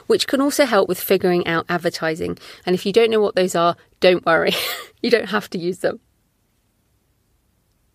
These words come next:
Book images and social media.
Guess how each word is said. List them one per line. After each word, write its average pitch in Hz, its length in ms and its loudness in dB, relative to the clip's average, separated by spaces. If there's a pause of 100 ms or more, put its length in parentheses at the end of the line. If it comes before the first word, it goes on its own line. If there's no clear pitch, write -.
(880)
Book 233 480 -2
images 226 720 2
and 170 200 -4
social 214 380 -2
media. 175 460 -2